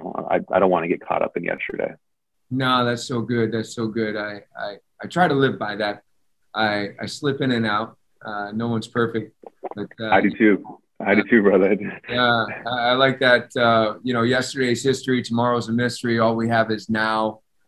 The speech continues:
Speaker 2: It's a gift. That's why it's called the present. You know, I, I try to, I wanna be here now and not slip back into those, you know, regretting and wasting time on,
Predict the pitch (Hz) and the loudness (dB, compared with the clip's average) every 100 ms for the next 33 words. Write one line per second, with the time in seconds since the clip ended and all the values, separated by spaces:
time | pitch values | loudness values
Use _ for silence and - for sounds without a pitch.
0 | _ - 113 98 117 110 110 - _ 101 | _ -12 -8 -4 -2 -2 -4 -18 _ -20
1 | - 107 104 - 107 101 - 113 107 104 | -8 -8 -8 -8 -8 -8 -8 -4 -4 -4
2 | 101 113 104 101 101 104 107 - 117 117 | -8 -8 -6 -4 -4 -6 -12 -6 -4 -2
3 | 101 - _ _ _ - 113 110 139 151 | -4 -8 _ _ _ -10 -8 -6 -2 0
4 | 131 113 113 98 101 98 98 98 95 95 | 0 -2 -2 -2 -4 -4 -6 -6 -6 -6
5 | 95 _ _ _ 101 107 110 117 113 - | -10 _ _ _ -10 -4 0 0 0 -4
6 | 123 110 - 107 107 110 104 107 104 101 | -8 -8 -4 -4 -4 -6 -8 -4 -4 -4
7 | 95 - _ _ 110 104 98 95 92 104 | -8 -18 _ _ -8 -6 -4 -6 -8 -4
8 | 107 98 117 107 101 98 98 92 98 113 | -4 -2 -2 -2 -4 -8 -10 -8 -2 -2
9 | 110 110 104 101 101 101 98 95 90 | -2 -8 -10 -8 -6 -6 -6 -8 -10